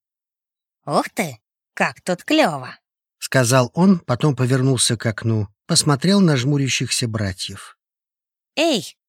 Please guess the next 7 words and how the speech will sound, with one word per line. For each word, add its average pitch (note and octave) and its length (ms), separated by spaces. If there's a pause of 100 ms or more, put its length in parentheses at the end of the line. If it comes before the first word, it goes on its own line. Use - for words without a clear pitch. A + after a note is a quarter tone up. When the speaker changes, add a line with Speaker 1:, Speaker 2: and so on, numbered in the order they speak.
(140)
Speaker 1:
не C#4 180
проморгайте D#4+ 680
никого. G#3 460 (200)
Слышь, G#4+ 500
Макс? G#3+ 420 (320)
Ладно, E3 640
идем», D#4 460